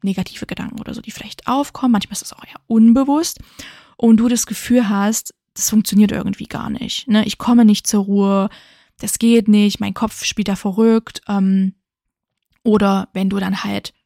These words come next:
spürst, was du brauchst, dass dann eben vielleicht, und das ist das, was ich ja ganz oft hab bei, ähm,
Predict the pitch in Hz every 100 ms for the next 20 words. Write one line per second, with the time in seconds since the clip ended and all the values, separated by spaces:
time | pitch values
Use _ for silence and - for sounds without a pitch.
0 | _ - - 214 247 294 294 277 254 -
1 | 254 277 320 - - _ _ _ _ -
2 | 202 - 214 220 214 190 185 - 196 208
3 | 220 202 190 190 - 185 190 190 190 185
4 | 190 - - - 196 190 190 185 - _
5 | _ _ _ - 202 190 - -